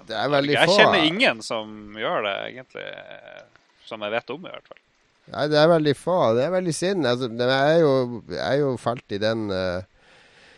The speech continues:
Speaker 1: jeg er jo i den kategorien selv, at den Vita har ligget her nå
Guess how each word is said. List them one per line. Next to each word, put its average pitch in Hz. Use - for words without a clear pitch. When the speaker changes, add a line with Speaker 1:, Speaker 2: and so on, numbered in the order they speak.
Speaker 1:
jeg 143
er -
jo 160
i 143
den 147
kategorien 139
selv, 160
at 104
den 127
Vita 143
har 113
ligget 139
her 92
nå 98